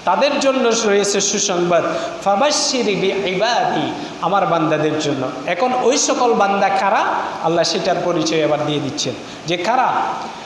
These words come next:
যারা শয়তানের নিয়ম নীতি, শয়তানের পদ্ধতি যারা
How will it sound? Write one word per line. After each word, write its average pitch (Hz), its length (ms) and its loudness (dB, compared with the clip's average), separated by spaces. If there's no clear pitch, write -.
যারা 196 500 2
শয়তানের 254 1040 2
নিয়ম 233 440 2
নীতি, 214 420 0
শয়তানের 262 640 2
পদ্ধতি 202 640 2
যারা 202 320 2